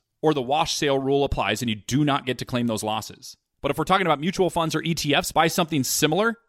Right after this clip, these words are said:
and harvest those losses to offset either current gains that you have. Maybe if you're rebalancing off of all the previous gains of the market the past eight, nine years, maybe you sold a business, maybe you just want to carry forward everything but the three thousand you can claim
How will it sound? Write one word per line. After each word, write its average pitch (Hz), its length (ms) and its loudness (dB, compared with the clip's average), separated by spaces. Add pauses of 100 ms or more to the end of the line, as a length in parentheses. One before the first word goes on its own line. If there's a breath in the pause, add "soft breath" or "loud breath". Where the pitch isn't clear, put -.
(180)
and 139 120 2
harvest 175 460 0
those 160 200 2
losses 139 400 0
to - 160 -2
offset 151 460 0
either 139 240 4
current 160 380 0
gains 190 460 0 (440)
that 151 100 2
you 165 100 2
have. 190 340 0 (320)
Maybe 170 240 4
if 165 120 2
you're 156 100 2
rebalancing 165 560 0
off 147 160 2
of 127 140 0 (240)
all 147 120 8
the 147 80 2
previous 156 380 0
gains 147 220 0
of 135 40 -8
the 131 60 0
market 131 260 2
the 160 80 -8
past 165 440 0 (240)
eight, 156 160 2
nine 170 180 0
years, 180 380 0 (320)
maybe 151 160 -2
you 160 80 2
sold 156 220 0
a 131 40 2
business, 165 460 0 (240)
maybe 151 200 0
you 185 80 4
just 160 140 0
want 147 160 0
to - 60 -12
carry 160 200 2
forward 160 320 2
everything 139 320 0
but - 160 0
the 131 80 0
three 160 200 -2
thousand 135 340 0
you 120 80 2
can 117 140 -2
claim 147 340 0